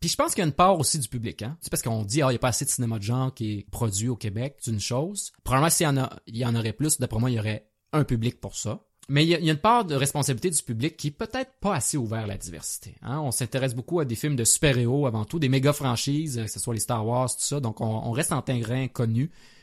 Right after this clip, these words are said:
Ça, ça nous réconforte. Et, euh, moi, quand je vois quelqu'un, exemple, qui, « C'est quoi mon top trois de l'année ? » Puis là, il me nomme Aquaman, euh, euh, Black Panther et, euh, le dernier Avengers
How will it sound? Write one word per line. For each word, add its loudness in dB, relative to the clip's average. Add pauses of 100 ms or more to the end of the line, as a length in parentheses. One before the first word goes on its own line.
(140)
Ça, -6
ça -4
nous -2
réconforte. 2 (320)
Et, 2
euh, 0
moi, 0
quand 0
je -4
vois 0
quelqu'un, 0
exemple, -2
qui, « -4
C'est -4
quoi -2
mon 0
top -6
trois -2
de 0
l'année ? » 0
Puis -2
là, 0
il 0
me 0
nomme 0
Aquaman, -2
euh, -6 (520)
euh, -2
Black 2
Panther 0
et, 4
euh, 2
le 0
dernier 2
Avengers 0